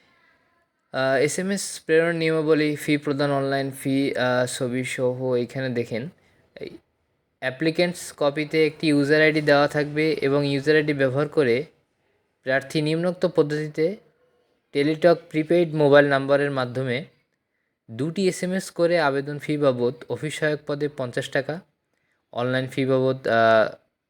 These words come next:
অনলাইন যে ফিটা, টেলিটকের চার্জ, আহ, ভ্যাট, সেটা হচ্ছে ছয় টাকা, অর্থাৎ ছাপ্পান্ন টাকা আপনার পরিশোধ করতে হবে বাহাত্তর ঘন্টার মধ্যে। এখানে বিশেষভাবে উল্লেখ্য যে অনলাইনে আবেদনপত্র সকল,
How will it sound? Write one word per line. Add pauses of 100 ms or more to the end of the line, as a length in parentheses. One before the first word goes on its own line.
(680)
অনলাইন
যে
ফিটা, (600)
টেলিটকের
চার্জ,
আহ,
ভ্যাট, (160)
সেটা
হচ্ছে
ছয়
টাকা,
অর্থাৎ
ছাপ্পান্ন
টাকা
আপনার (120)
পরিশোধ
করতে
হবে (500)
বাহাত্তর
ঘন্টার
মধ্যে।
এখানে
বিশেষভাবে
উল্লেখ্য
যে (500)
অনলাইনে
আবেদনপত্র
সকল,